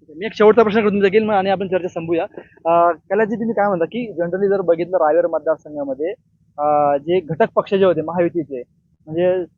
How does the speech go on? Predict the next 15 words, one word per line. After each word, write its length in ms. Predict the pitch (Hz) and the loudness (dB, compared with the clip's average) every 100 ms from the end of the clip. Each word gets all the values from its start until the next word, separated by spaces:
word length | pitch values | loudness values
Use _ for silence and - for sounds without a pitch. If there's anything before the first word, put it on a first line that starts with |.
| _ 214 208 | _ -12 -12
शेवटपर्यंत 560 | - 165 196 185 202 196 | -4 2 2 2 0 2
अनेक 340 | 165 185 220 | 0 0 -4
शेवटच्या 420 | - 170 160 180 | -4 -4 -2 -4
क्षणांमध्ये 500 | 160 170 170 175 151 | -4 -4 -4 -6 -6
सुरुवातीला, 540 | - 160 160 165 160 170 _ _ _ - | -8 -2 -2 0 0 0 _ _ _ -4
अ, 300 | 147 143 135 | 0 0 0
चोपड्याचे 440 | 165 151 175 170 | -2 0 0 0
आमदार 240 | 160 160 156 | -2 0 -2
असतील 320 | 151 151 143 | -4 -10 -12
किंवा, 480 | 160 160 165 151 135 | -8 -4 -2 0 0
अ, 40 | 131 151 | -2 -8
तुमचे 440 | 143 160 160 143 | -10 -4 -4 -4
मुक्त्यानगरचे 560 | 139 - 170 165 165 156 | -8 -8 -6 -2 -2 -2
आमदार 240 | 151 143 | -2 -2
असतील, 320 | 139 _ 131 | -2 _ -18